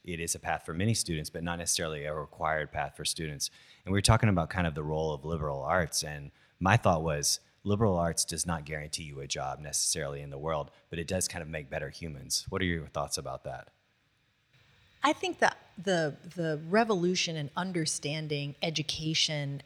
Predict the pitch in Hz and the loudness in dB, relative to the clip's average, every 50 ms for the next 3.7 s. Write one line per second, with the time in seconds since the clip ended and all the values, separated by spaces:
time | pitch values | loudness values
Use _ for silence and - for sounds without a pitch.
0 | _ - 160 151 147 143 - 160 156 160 160 151 151 147 151 147 - - - - | _ 0 2 2 2 0 0 -2 -2 -2 -2 -4 -4 -4 -2 -2 -2 -2 -2 -2
1 | 156 147 143 135 - 143 143 143 143 143 139 143 139 135 143 - 147 - - - | -2 -2 -2 -2 -2 0 2 4 4 4 2 0 -4 -4 -4 -6 -4 -2 0 2
2 | - - - - - 175 165 180 185 180 170 165 156 147 - - 151 143 139 147 | 2 2 0 0 -4 2 4 6 6 6 6 4 2 -2 -6 -6 -8 -6 -6 -4
3 | 139 135 131 120 123 131 127 131 - - _ - - | -6 -6 -6 -6 -8 -6 -8 -8 -8 -10 _ -20 -20